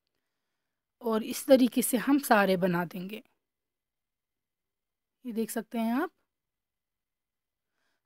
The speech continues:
अगर आप चाहते हैं बड़ा बनाना तो जो मैंने दिखाया था आपको छोटा, आप वो भी यूज़ कर सकते हैं, या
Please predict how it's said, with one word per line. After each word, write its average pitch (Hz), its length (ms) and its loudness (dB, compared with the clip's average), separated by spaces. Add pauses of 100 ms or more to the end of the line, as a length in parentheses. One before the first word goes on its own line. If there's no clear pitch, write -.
अगर 247 140 0
आप 247 80 2
चाहते 254 280 -2
हैं 233 180 4 (180)
बड़ा 220 200 10
बनाना 226 420 6
तो 294 160 -2
जो 220 120 0
मैंने 208 220 0
दिखाया 208 440 -4
था 214 160 -12
आपको 214 280 -10
छोटा, 196 440 -8
आप 311 100 -4
वो 226 120 0
भी 190 120 -2
यूज़ 190 220 -4
कर 214 120 -14
सकते - 360 -14
हैं, 233 140 -6
या 226 220 2